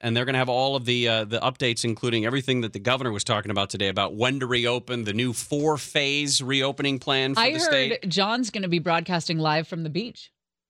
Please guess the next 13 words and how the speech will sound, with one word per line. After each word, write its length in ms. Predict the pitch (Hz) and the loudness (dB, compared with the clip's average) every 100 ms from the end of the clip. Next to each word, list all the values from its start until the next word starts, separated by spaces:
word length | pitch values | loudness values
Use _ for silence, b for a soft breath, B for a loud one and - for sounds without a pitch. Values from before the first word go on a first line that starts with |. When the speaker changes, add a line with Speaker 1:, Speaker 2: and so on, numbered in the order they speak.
| _ _ - | _ _ -4
Speaker 1:
That 180 | 104 | 0
would 140 | 113 98 | 0 0
be 180 | 101 95 - _ 104 | 0 -2 -8 _ -2
awesome. 580 | 101 101 - 85 71 - _ _ _ _ _ _ | 0 0 -2 -4 -8 -14 _ _ _ _ _ _
He'd 160 | 123 | -2
be 80 | 127 | 2
alone, 400 | 110 120 135 92 | 2 2 0 0
wouldn't 240 | 101 110 | -2 -4
he? 160 | 135 131 - _ _ _ _ _ _ _ _ _ _ | -4 -6 -12 _ _ _ _ _ _ _ _ _ _
Speaker 2:
I 60 | 156 | -2
don't 160 | 135 | -2
think 160 | 131 139 | -4 -6
so. 260 | - 151 | -6 -8